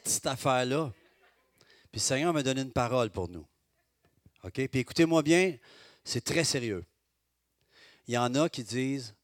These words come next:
J'aime pas ce qui s'en vient en ce moment. Ça ressemble pas à ce que je veux, moi. » Puis quand, euh,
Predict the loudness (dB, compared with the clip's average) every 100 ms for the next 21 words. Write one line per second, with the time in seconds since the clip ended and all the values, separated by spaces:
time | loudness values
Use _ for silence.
0 | _ _ -8 -6 -6 2 2 2 0 -2
1 | -4 -6 -10 -10 -10 -10 -12 -12 -16 -18
2 | -20 _ _ _ _ _ _ _ _ _
3 | _ _ -10 -6 -4 -2 -2 -2 0 0
4 | -2 -4 -4 -2 -4 -2 2 4 2 -4
5 | _ -14 -8 -6 -6 -10 _ _ _ _
6 | _ _ -20 -20 -20 -16 -2 -2 -2 -6
7 | -12